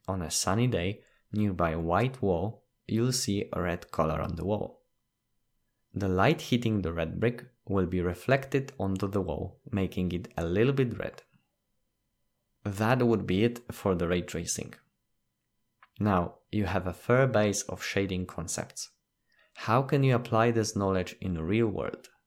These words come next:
As of two thousand twenty-three, you cannot rely solely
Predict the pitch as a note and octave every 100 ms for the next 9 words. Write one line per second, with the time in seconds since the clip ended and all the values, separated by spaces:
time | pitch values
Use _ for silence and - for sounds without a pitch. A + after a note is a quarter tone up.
0 | _ _ _ _ _ _ _ _ - -
1 | - A#2 G#2+ - D#3 D#3+ C#3 B2 A2+ A2
2 | G#2 F2+ - G2+ G2 - - G2+ G2 A2+
3 | A#2 G#2+ G2 G2+ F#2+ F2+ E2+ - - A2+
4 | A#2+ F2 E2+ -